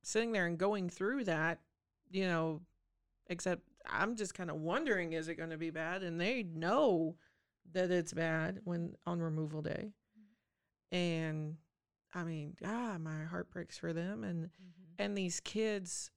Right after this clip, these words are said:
Speaker 1: um, that it is a step forward, but it's still such a painful step.
Speaker 2: Mm-hmm.
Speaker 1: So I'm really glad Isaiah one seventeen is stepping in and saying, "Hey, you know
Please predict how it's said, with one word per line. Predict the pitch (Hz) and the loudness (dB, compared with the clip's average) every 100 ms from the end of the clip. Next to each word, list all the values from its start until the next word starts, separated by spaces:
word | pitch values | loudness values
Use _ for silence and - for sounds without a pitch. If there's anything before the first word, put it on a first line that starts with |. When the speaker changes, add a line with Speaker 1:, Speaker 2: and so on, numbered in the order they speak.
| _ | _
Speaker 1:
um, | 175 165 165 165 190 - _ _ _ _ _ _ _ _ 170 | -6 -6 -6 -8 -12 -16 _ _ _ _ _ _ _ _ -2
that | 175 170 170 | 0 2 0
it | 165 - _ _ _ _ - | -4 -8 _ _ _ _ -6
is | 180 196 185 180 - - _ _ _ - | -4 -2 -4 -8 -12 -14 _ _ _ -10
a | 180 | -6
step | - 180 - | -4 -6 -6
forward, | - 175 196 202 196 | -4 -2 0 -2 -4
but | 175 165 | -6 -6
it's | 160 - | -6 -8
still | - 180 165 | -8 -6 -4
such | - 165 - | -6 -8 -10
a | - _ _ | -14 _ _
painful | - 175 180 185 170 - | -8 -4 -2 -2 -6 -10
step. | - - - - _ _ _ | -14 -10 -10 -10 _ _ _
Speaker 2:
Mm-hmm. | 180 160 170 _ _ _ _ _ | -20 -20 -20 _ _ _ _ _
Speaker 1:
So | - 180 | -2 0
I'm | - 196 | 2 0
really | 240 339 | 0 0
glad | 254 214 214 180 | 0 2 2 0
Isaiah | 170 165 165 160 | 0 0 0 0
one | 160 160 | -2 -4
seventeen | 165 160 170 160 156 | -4 -6 -6 -6 -6
is | 156 - - | -6 -8 -10
stepping | - - 180 180 175 | -10 -6 -6 -4 -2
in | 165 165 | -2 -2
and | 156 156 156 _ _ | -4 -6 -8 _ _
saying, | _ 165 160 156 175 - | _ -8 -6 -6 -8 -8
"Hey, | 208 208 185 175 170 175 | -4 -4 -4 -4 -6 -8
you | |
know | 160 156 151 151 | -6 -4 -4 -6